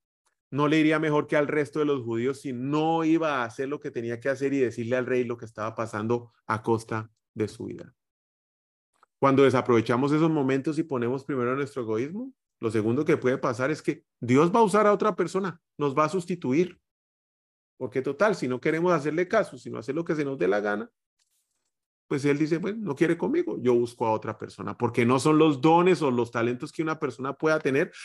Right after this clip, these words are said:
lo que necesariamente trae bendición a nuestra vida. Con mayor frecuencia es la disposición de nuestro corazón para movernos cuando y donde Dios diga y como Él lo indique.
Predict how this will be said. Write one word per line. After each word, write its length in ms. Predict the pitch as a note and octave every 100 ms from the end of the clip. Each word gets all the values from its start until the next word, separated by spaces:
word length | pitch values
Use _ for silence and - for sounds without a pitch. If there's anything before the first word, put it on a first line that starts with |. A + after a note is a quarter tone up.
| -
lo 180 | - D#3+
que 120 | D#3+
necesariamente 720 | C#3 A#2+ A2+ A#2 B2 C#3 C3 C#3+
trae 240 | C#3+ C#3
bendición 400 | C#3+ A#2+ A#2+ A#2+
a 60 | C3
nuestra 340 | C#3 - G2+
vida. 240 | A#2 F#3+ F3 _ _ _ _ _ _ _ _ _ _ _ _ _
Con 180 | D#3+ D#3
mayor 320 | D3 C#3+ D3
frecuencia 560 | C#3 E3 F3 F3 F3 E3+
es 60 |
la 140 | F3 F3+
disposición 680 | E3 - C3+ A#2+ A2+ C#3+
de 120 | D3 F3+
nuestro 340 | F3+ E3+ D3+
corazón 640 | C3+ B2 A2 G#2+ F3 C#4
para 200 | G#3+ E3+
movernos 560 | C3 A#2+ B2+ C#3+ E3+ -
cuando 320 | F3 F#3+ A3+
y 60 | G3+
donde 360 | D3 F3+ F3
Dios 320 | C3 C3 C3 B2
diga 340 | C#3 A2+ - _ _
y 80 | C3+
como 320 | - B2+ A2+
Él 80 | A#2
lo 100 | B2
indique. 400 | B2+ A2+ A2 -